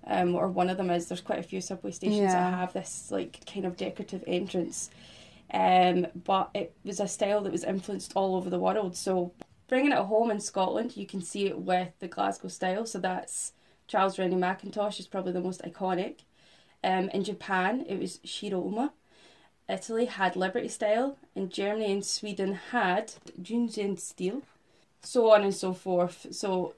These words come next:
Speaker 1: there's various, um, it basically just stood for new style. And as I said before, the whole point was to kind of challenge the traditional fine art,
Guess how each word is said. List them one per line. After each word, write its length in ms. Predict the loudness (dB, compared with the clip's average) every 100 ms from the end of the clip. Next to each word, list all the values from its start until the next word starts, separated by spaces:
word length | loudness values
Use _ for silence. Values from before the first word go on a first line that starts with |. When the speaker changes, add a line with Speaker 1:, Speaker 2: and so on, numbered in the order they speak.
| -2
Speaker 1:
there's 300 | -2 -2 -6 -8
various, 640 | -2 2 4 2 0 -4 -8 _ _ _ _ _ _ -2
um, 360 | 2 4 2 0
it 160 | -2
basically 420 | 0 -4 -2 -2 -2
just 300 | -2 -2 -4
stood 240 | -4 -4
for 260 | -4 -4 -2
new 260 | 0 -2
style. 560 | -2 -2 0 2 -2 -4 _ -20 _ _
And 240 | 0 2 2
as 160 | 0
I 40 | -2
said 240 | -2 -4
before, 440 | -4 -4 0 0
the 120 | 0 -2
whole 200 | -4 -4
point 340 | -4 -4 -2
was 160 | -6 -8
to 140 | -12 -14 _ _ -18
kind 160 | -8 -6
of 120 | -6
challenge 400 | -8 -4 -2 -2
the 100 | -4
traditional 460 | -10 -10 -8 -6 -6
fine 280 | -4 -4 -2
art, 320 | -2 -2